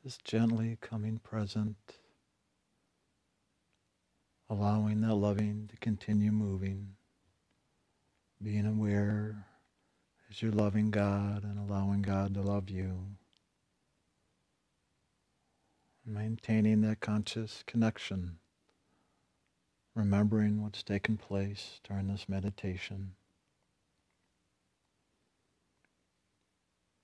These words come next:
And even in the moment when we open our eyes,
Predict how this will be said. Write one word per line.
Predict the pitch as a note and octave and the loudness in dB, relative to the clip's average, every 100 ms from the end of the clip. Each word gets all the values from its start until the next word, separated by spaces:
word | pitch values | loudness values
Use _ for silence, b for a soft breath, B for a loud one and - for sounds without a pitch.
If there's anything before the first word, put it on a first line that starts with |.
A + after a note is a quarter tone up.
| - | -12
And | G#2+ G#2 | -6 -2
even | G#2+ A2 A2+ | 0 2 4
in | A2+ | 6
the | |
moment | A2 G#2+ A2 A2 A2 G#2+ | 4 6 6 4 2 -4
when | A2 G#2 | -6 -4
we | G2+ | -2
open | G2+ - G#2+ | -2 -2 -2
our | G#2 | 0
eyes, | G2+ G2 G2 G#2 | 0 0 -2 -6